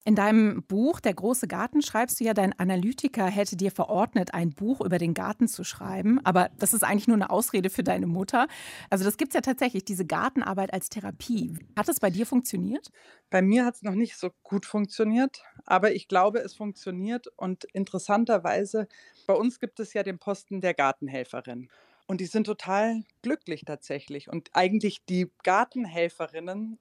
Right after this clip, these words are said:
Speaker 2: zu beobachten und die kennenzulernen, ist für mich eine ganz gute Therapie, weil es sind meistens Frauen, die gerade in einer <laughs> Veränderung stecken, zwischen fünfundzwanzig und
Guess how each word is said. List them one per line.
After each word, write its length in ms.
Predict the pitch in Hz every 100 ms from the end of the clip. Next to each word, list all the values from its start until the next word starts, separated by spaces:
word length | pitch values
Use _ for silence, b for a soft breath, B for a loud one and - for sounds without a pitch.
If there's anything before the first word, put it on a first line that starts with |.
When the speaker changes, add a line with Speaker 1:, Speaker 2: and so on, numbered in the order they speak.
| _
Speaker 2:
zu 200 | - 165
beobachten 840 | 175 196 247 175 160 - - 208
und 280 | - 190 180
die 60 |
kennenzulernen, 640 | - 202 240 247 180 175 180
ist 140 | 185
für 120 | -
mich 320 | 190 233 - _ -
eine 100 | 156
ganz 320 | 160 151 -
gute 380 | 175 165 151 147 _ -
Therapie, 560 | 170 165 160 - 185
weil 120 | 170
es 120 | 170 185
sind 120 | 190
meistens 640 | 185 214 233 - 226 -
Frauen, 400 | - 151 175 208
die 80 | 196
gerade 240 | - 175
in 160 | 180 170
einer 80 | 160
<laughs> 300 | - - -
Veränderung 640 | - 165 196 214 208 220
stecken, 540 | - 214 208 233 233
zwischen 520 | - 175 175 165 156 139 -
fünfundzwanzig 1080 | 156 151 135 - 147 151 - 160 143 -
und 440 | 147 139 135 -